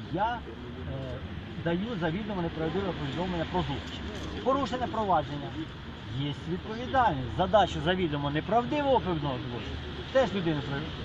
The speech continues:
повинна. Я подав заяву. Він каже, що він знає, звідки він знає, коли Носевич не внесла. Носевич, заступник Гоптарєва, всім стверджує, що нас проплатила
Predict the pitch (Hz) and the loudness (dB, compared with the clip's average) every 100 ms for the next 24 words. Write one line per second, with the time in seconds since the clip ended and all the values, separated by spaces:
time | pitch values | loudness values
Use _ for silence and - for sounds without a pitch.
0 | - 165 147 120 107 - 123 - - 131 | -4 -2 -2 -2 -6 -8 -6 -6 -4 6
1 | 190 - 247 254 226 247 247 156 - - | 8 8 6 4 4 4 4 2 0 -4
2 | - - - 170 220 233 214 202 220 220 | -4 -4 -2 0 2 2 2 2 0 0
3 | 208 - 156 220 180 165 135 120 127 208 | 0 -2 0 2 4 4 4 2 0 0
4 | 196 - 175 160 190 180 170 170 165 156 | 0 2 2 2 2 2 4 4 4 2
5 | 196 170 - 165 160 165 - - - - | 2 2 2 2 4 4 4 4 4 2
6 | - - 85 - 87 - - - - - | 2 2 2 2 2 2 2 0 0 0
7 | - 262 214 214 180 165 156 - 185 202 | 0 0 2 6 8 8 6 0 -2 -2
8 | - 165 160 156 196 190 214 214 214 190 | -2 -2 2 4 4 4 0 0 -2 -2
9 | 185 - - - 240 175 175 175 190 190 | -4 -4 -4 -2 0 0 2 6 6 4
10 | 202 208 - 180 156 180 214 214 - - | -2 -2 0 0 2 2 2 0 -2 -2
11 | 160 156 147 139 214 220 214 | -2 2 2 2 2 4 6